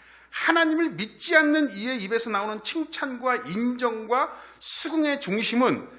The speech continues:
하나님께서 일하심과는 전혀 상관없는 철저히 사람 중심이라는 겁니다. 사람을 교만하게 만들고 넘어지게 할 거예요. 특히 기드온은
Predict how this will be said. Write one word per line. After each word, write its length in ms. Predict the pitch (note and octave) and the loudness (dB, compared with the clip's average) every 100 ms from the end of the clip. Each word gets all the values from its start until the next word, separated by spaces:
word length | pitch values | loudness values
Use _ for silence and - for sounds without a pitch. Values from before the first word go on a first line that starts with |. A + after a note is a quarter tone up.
| - - | -20 -20
하나님께서 800 | - - D4+ D4+ D4 C#4+ C4+ D#4+ | -6 0 2 2 0 -6 -4 -4
일하심과는 840 | D3+ F3 B3 B3 B3 A#3 B3+ C#4 | -2 0 2 0 -2 -2 -2 -2
전혀 520 | - - D3 B3 D4+ - - - | -2 0 2 2 0 -6 -18 -2
상관없는 1040 | - - E4+ E4 D#4 D#4+ A3+ G#3+ B3 - | 0 2 2 2 2 2 2 -4 -6 -2
철저히 500 | - F#4 E4 D#4+ D4+ | -2 0 -4 -4 -2
사람 400 | - - D4 C#4 | 0 0 -2 -2
중심이라는 600 | A#3+ A3 F#3+ C3+ G#2 G2 | -4 -6 -6 -8 -12 -14
겁니다. 360 | - _ _ _ _ _ _ _ _ - | -20 _ _ _ _ _ _ _ _ -12
사람을 520 | - A3 G#3 G#3+ C#4+ - - _ _ - | -6 -4 -2 -2 -4 -8 -20 _ _ -12
교만하게 560 | B2+ B2 E3 E3 D3 | -6 0 0 0 -4
만들고 580 | B2+ G#2+ G2+ G2 - - _ _ | -6 -8 -12 -12 -14 -14 _ _
넘어지게 580 | A2 G#2+ C#3+ D#3 B2+ G2 | -10 -6 -4 -4 -4 -12
할 120 | - | -20
거예요. 260 | - - _ _ _ _ _ _ _ | -20 -20 _ _ _ _ _ _ _
특히 320 | - - E4 | -16 -10 -8
기드온은 800 | - - E3 D#4 C#4+ D#4 B2 - | -6 -6 0 4 4 2 0 -6